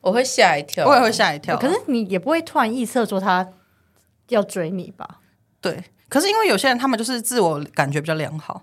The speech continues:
Speaker 3: 哦，所以还是会有人会这样，会有这样的误会。
Speaker 2: 当然，当然没有人真的跑来跟我讲说：“你干嘛祝我生日快乐？你是喜欢我吗？”当然没有这样讲啊，<laughs> 可是就是我怕嘛，<laughs> 我就是会怕。
Speaker 1: 他，他本身比较怕这种事啊。
Speaker 2: 对，比较怕，本身比较怕这种事。也许完全没有人误会。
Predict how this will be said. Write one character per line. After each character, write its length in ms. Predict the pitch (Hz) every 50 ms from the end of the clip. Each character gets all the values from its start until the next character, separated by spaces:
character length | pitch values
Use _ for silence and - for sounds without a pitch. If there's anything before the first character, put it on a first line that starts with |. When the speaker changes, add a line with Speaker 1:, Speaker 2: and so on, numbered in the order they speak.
| -
Speaker 3:
哦， 120 | - 220 214
所 100 | 240 302
以 60 | 285
还 180 | - - 311 302
是 100 | 285 277
会 80 | 294
有 80 | 233 175
人 100 | 160 160
会 140 | 180 190 190
这 60 | 196
样， 160 | 196 175 190
会 100 | 180 240
有 80 | 185 165
这 80 | 185
样 80 | 175 165
的 80 | 160
误 180 | 156 180 170 170
会。 140 | 180 196 -
Speaker 2:
当 220 | 440 427 427 427
然， 120 | 403 339 311
当 140 | 302 370 392
然 140 | 370 311 285
没 140 | 262 269
有 120 | 294 285 247
人 140 | 202 180 175
真 120 | 170 208
的 100 | 214 196 180
跑 260 | 185 - - 160 156
来 120 | 147 143
跟 120 | 156 185 196
我 100 | 175 175
讲 120 | 170 160
说 240 | 160 180 185 196 202 - _ _ _
：“你 80 | 208 202
干 100 | 254 269
嘛 80 | 254
祝 340 | - - 254 233 196 175 -
我 220 | 175 180 170 156 156
生 200 | 156 - 190 185
日 60 | 180
快 160 | - 202 185
乐？ 140 | 185 180 165
你 100 | 156 156
是 100 | 175 214
喜 120 | 196 -
欢 140 | 170 156 156
我 100 | 160 151
吗？” 120 | 139 139 151
当 120 | - 285
然 80 | 277 233
没 80 | 214
有 120 | 202 190 175
这 100 | 175 208
样 140 | 202 180 160
讲 240 | 143 - 147 - 160
啊， 80 | 170
<laughs> 60 | 175
可 80 | - 185
是 100 | 185 214
就 100 | - 214
是 280 | 196 208 214 202 185 185 - - - - - - _ _ _ _ _ _ _ _ _ _ _ _ _ _ _ _ _ _ _ _ _ _
我 140 | 214 196
怕 320 | 170 170 190 208 190 170 165
嘛， 180 | 160 165 208 - -
<laughs> 80 | -
我 100 | 208 220
就 100 | - 226
是 100 | 240 254
会 120 | 294 403 -
怕。 580 | - 339 330 - - - - 269 320 294 262 -
Speaker 1:
他， 200 | - 339 339 330
他 260 | 320 339 349 339 330 -
本 160 | 233 190 180
身 160 | - 226 233
比 60 | 208 180
较 120 | 180 190
怕 200 | 196 233 208 185
这 60 | 185
种 240 | 196 - - - -
事 100 | - 381
啊。 40 | 349
Speaker 2:
对， 80 | 339
比 40 | 320
较 100 | 311 302 370
怕， 120 | 392 311
本 160 | 262 262 254
身 80 | 262 277
比 60 | 254
较 60 | 233
怕 140 | 240 285 233
这 60 | 226
种 100 | 220 208
事。 120 | 233 233 233
也 100 | 247 330
许 140 | 339 339
完 160 | 254 226 214 226
全 100 | 254 220
没 60 | 214
有 60 | 208
人 220 | 180 170 185 190
误 80 | 185 160
会。 240 | 175 185 151 -